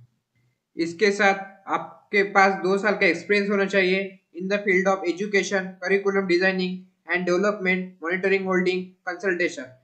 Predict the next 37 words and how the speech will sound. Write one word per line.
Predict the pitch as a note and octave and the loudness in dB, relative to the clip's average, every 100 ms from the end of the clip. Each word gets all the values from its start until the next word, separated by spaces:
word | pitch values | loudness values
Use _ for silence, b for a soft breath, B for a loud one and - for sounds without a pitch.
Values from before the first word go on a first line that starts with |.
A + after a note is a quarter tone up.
| _ D3+ | _ -2
अगर | F3+ G3+ | 4 4
आपके | F3+ G#3 | 4 0
पास | G3 G3 | 2 2
experience | F3+ E3+ G3 G3+ G3 | 0 -2 0 0 2
है | G3+ G3 | 0 0
तो | G3+ _ - | -6 _ 0
आप | F#3 F#3+ F3+ | 2 4 0
इस | G#3 - - - | -2 -6 -12 0
form | F3+ F3+ | 2 2
को | F#3+ G#3 G3+ - | -2 -2 -4 -10
apply | - G3 | 2 4
कर | F#3+ F#3+ | 4 2
सकते | F#3 E3+ - | -2 -4 -6
हो। | B2 A#2+ - _ _ _ _ _ _ D3+ | -6 -8 -14 _ _ _ _ _ _ -4
Next | E3 F#3 F#3 | -2 -2 -2
post | G#3 G3 G3 G3+ | 0 0 2 4
है | G3 G3+ - - | 4 0 -10 -18
junior | C#3+ E3 F3 G3 | -4 0 4 2
project | G3 F#3+ F3 G3 G3 | 2 0 2 0 0
fellowship, | G3+ F#3 F#3 E3+ B2+ - - _ - | 0 0 0 -2 -4 -10 -20 _ 0
यहाँ | E3 E3+ | 2 2
पे | G3+ G3 | 2 0
number | F3+ F3 F#3+ | 0 2 4
of | G3+ G3+ G3 | 4 2 2
post | G3+ G3+ | 0 2
है | G#3 G3+ | 0 0
ट्वेल्व | G3+ F#3+ G3 | 2 4 6
है | G3 G3+ G3+ - _ _ - | 6 4 2 -8 _ _ -4
और | F3 | -2
आपको | F3 - G3 | 0 2 4
यहाँ | F#3 | 4
पे | F#3 | 4
सैलरी | G3 G3 E3+ G3+ G3+ | 0 2 4 4 4
मिलेंगी | F#3+ F#3+ F#3+ | 2 0 0
ट्वेंटी | G3 G3 F3 | 0 0 0
फ़ाइव | G3+ G3 F#3+ | 0 0 2
थाउजेंड। | F#3+ E3 E3 C3+ | -2 -2 -4 -6